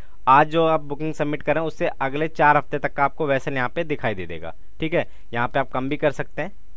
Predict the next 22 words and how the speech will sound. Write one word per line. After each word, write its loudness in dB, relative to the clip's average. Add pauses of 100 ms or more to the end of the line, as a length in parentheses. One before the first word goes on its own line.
(360)
पाँच -2
का 0
भी -2
कर -2
सकते -4
हैं, -4
छः -2
हफ्ते -4
का 0
भी -4
आपको -2
चाहिए -4
planning -4
तो -6
यहाँ -4
पे -6
वो -2
भी -4
आ -4
जाएगा। -6
ठीक -4
है, 0